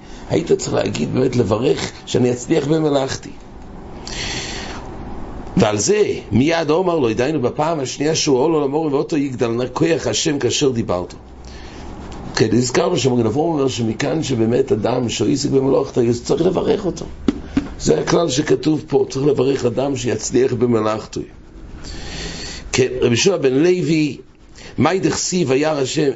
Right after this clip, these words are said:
וירא ההום כי בוישש מוישה, אל תקרא בוישש אלא בושש". דהיינו, "בשושן עולה למוישה למורים, אמר לישראל, לסוף ארבעים יום".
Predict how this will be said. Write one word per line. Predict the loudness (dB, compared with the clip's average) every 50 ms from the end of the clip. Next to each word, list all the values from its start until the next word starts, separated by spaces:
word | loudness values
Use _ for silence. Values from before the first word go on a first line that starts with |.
| 0 0 2
וירא | 2 2 2 2 0
ההום | 0 0 0 0 0 -2 -4
כי | -8 -8
בוישש | -4 -4 -4 -4 -2 -4 -4 -4 -2
מוישה, | 0 2 2 2 2 2 0
אל | 0
תקרא | 0 -2 -2 0 0
בוישש | 2 2 0 0 0 -2 -2 2 2
אלא | 2 2
בושש". | 4 2 2 2 2 0 2 2 2 2 0 -2 -6 -10 -12 -16 -20 -20 -18 -16 -16 -14 -14 -12 -10 -10 -10 -8 -2 2
דהיינו, | 2 2 4 4 2 2 2 2
"בשושן | 2 2 2 2 2 2 2 2
עולה | 2 4 4 4 4
למוישה | 4 4 4 2 2 2 2 2
למורים, | 2 2 2 2 2 2 2 2
אמר | 2 2 2 0
לישראל, | 0 -2 -4 -2 0 0 2 2
לסוף | 2 0 2 2 2 2 2
ארבעים | 0 0 0 0 0 2 2 2
יום". | 2 2 2 0 -2